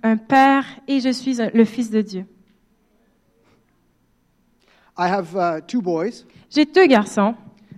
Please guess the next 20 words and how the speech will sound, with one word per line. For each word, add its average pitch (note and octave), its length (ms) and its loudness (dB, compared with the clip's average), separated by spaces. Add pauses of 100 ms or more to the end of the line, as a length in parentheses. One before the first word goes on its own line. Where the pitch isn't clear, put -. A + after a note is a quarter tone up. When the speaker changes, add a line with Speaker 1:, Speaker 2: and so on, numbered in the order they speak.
Speaker 2:
Ezra G#3+ 520 2
and F#3 120 0
Emmanuel. G3+ 580 -2 (400)
Speaker 1:
Ezra B3 560 2
et A3+ 140 0
Emmanuel. G#3 540 0 (2000)
Speaker 2:
And G#3+ 140 0
I'm G#3+ 120 0
actually A#3+ 280 0
getting A#3 200 6
this G#3+ 160 0
revelation G3+ 600 0
right E3+ 240 0
now, D#3 280 -2
which D3+ 140 -10
is D3+ 100 -10
really D#3 180 -6
funny D#3 300 -6
for C#3 180 -10
me. C#3 280 -6